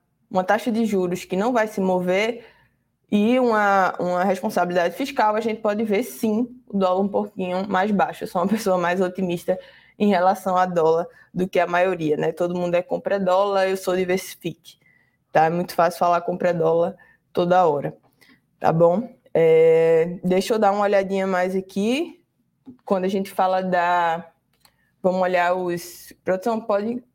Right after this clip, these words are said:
tirar a tela rapidinho, só pra eu trazer o calendário lá fora.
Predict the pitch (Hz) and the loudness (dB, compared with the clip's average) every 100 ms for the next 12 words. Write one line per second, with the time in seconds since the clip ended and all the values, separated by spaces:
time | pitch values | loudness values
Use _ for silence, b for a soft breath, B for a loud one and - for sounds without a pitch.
0 | _ - 214 196 185 185 180 175 - 165 | _ -6 -2 0 0 -2 0 -2 -4 -4
1 | 175 208 214 226 208 214 214 196 190 180 | -4 -4 -6 -8 -6 -6 -4 -2 -2 -4
2 | 196 180 180 165 180 202 233 262 b b | -4 -4 -2 -2 -2 -2 -4 -6 b b
3 | b b b - 175 175 - - 170 196 | b b b -4 -2 -2 -6 0 2 2
4 | 247 285 | 0 -6